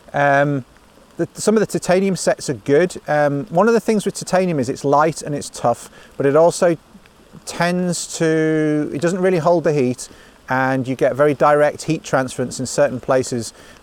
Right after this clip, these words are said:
and it can be hard to cook steadily in them. I like them for backpacking. Um, I use titanium cooking pots for backpacking when I can,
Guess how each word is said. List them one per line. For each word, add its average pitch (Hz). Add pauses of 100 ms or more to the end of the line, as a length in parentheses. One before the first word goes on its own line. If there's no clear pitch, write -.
(100)
and 123
it 156
can 147
be 135
hard 156
to 147
cook -
steadily 135
in 110
them. 104
I 190
like 190
them 185
for 160
backpacking. 123 (340)
Um, 131
I 156
use 165
titanium 156
cooking -
pots -
for -
backpacking -
when 127
I 120
can, 160